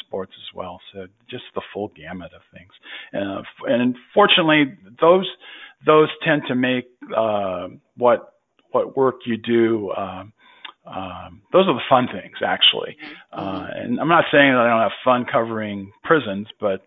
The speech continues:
Speaker 1: the whole, you know, you don't want, it's not fun to have somebody die. There's a lot of, and if you consider that, what, there have been five hundred and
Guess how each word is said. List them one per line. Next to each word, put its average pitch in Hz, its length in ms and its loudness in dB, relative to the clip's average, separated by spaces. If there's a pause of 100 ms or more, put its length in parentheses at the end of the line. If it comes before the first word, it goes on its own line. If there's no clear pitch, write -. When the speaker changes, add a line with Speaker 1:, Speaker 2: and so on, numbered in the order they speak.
(140)
Speaker 1:
the 104 80 -6
whole, - 280 -14
you 113 60 -10
know, 98 120 -6
you 104 160 -8
don't 123 240 -2
want, 107 360 -4 (440)
it's - 520 -20
not 190 140 -4 (120)
fun 104 480 2 (120)
to 98 120 -10
have 98 160 -12 (100)
somebody 117 440 -8 (100)
die. 165 240 0
There's 95 160 -4
a 131 60 -8
lot 214 140 -6
of, 208 60 -10 (460)
and 147 220 4
if 151 100 2
you 160 120 -2 (200)
consider 165 440 2
that, 123 180 0
what, 110 180 4
there 107 140 -2
have 98 80 -8 (220)
been 110 260 -12 (120)
five 107 220 -8
hundred 104 300 -10
and 90 240 -20